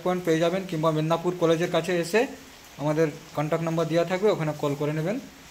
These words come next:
আমাদের লোকজন আছে, ওখান থেকে আপনাকে receive করে নেবে। আচ্ছা, তো আজকে যেটা দেখাচ্ছি, প্রথমে আমি গাড়িটা দেখিয়ে দেবো চারধারে। দেখুন, tire, color, A to Z একবারে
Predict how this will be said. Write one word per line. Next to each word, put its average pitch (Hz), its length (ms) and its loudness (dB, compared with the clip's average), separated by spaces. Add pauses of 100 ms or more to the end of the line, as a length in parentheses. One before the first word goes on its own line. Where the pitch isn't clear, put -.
(680)
আমাদের 143 300 0
লোকজন 143 340 0
আছে, 147 200 -4
ওখান 151 200 -2
থেকে 143 180 -2
আপনাকে 135 340 -6
receive 127 260 -4
করে 113 180 -4
নেবে। 107 160 -8 (1000)
আচ্ছা, 135 160 -4 (100)
তো 147 60 0 (300)
আজকে 156 220 0 (100)
যেটা 165 220 2
দেখাচ্ছি, 165 300 -2 (100)
প্রথমে 160 360 -2
আমি 160 180 0
গাড়িটা 151 340 2
দেখিয়ে 147 220 -6
দেবো 156 100 2 (100)
চারধারে। 156 380 0 (920)
দেখুন, 143 200 -6 (100)
tire, 156 380 6
color, 160 240 6 (100)
A - 80 -6
to 170 140 -2
Z - 20 0 (160)
একবারে 165 200 2